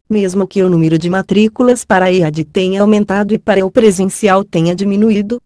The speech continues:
quando são analisados os concluintes das duas modalidades, o referido censo elucida que os resultados são invertidos, visto que enquanto o número de concluintes do presencial aumenta, o da ead diminui.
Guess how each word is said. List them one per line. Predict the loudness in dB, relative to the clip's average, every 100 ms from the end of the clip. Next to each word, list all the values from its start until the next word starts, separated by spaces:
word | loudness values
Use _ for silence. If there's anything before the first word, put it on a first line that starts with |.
| _
quando | 0 2 0
são | -2 -4 -2 -2
analisados | -2 -2 -2 -2 0 0 0 -2
os | -4 -4
concluintes | -4 -2 -2 -2 -4 -2 -2 0
das | -2 -2
duas | -2 0 -2 -2
modalidades, | -4 -2 -2 -2 -2 -2 -4 -6 -8 _ -4
o |
referido | -2 -2 -2 -2 -2 -4 -6
censo | -6 -4 -6 -4
elucida | -4 -4 -4 -2 -2
que | -2
os | -4 0
resultados | 0 0 -2 -2 -2 -2 -2 -4
são | -2 -2
invertidos, | 0 -2 -2 -4 -4 -2 -6 -8 -16 -12
visto | -6 -4 -6 -8
que | -4 -4
enquanto | -2 -2 -2 -2
o |
número | -2 0 0
de | -2 -2
concluintes | -2 -2 -2 -2 -4 -4 -2
do | -2
presencial | 0 2 2 0 -4 -2 0 2
aumenta, | 2 0 -4 -4
o | -2
da | 0 0
ead | 0 -2 -2
diminui. | -4 -2 0 0 -2